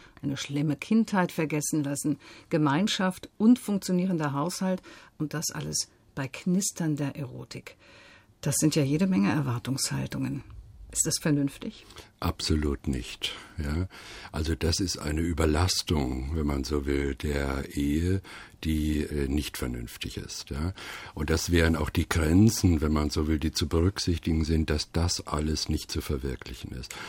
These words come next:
Speaker 2: Und vor allen Dingen auch nicht auf Dauer zu verwirklichen ist, ja. Und das scheint mir etwas Wichtiges zu sein, dass die Vernunft-Ehe diese Erwartung auch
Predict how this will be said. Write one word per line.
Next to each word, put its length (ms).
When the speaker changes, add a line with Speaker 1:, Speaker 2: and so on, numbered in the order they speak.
Speaker 2:
Und 120
vor 120
allen 180
Dingen 180
auch 120
nicht 160
auf 160
Dauer 460
zu 120
verwirklichen 720
ist, 300
ja. 220
Und 320
das 180
scheint 400
mir 160
etwas 300
Wichtiges 460
zu 100
sein, 320
dass 180
die 340
Vernunft-Ehe 1300
diese 280
Erwartung 1000
auch 400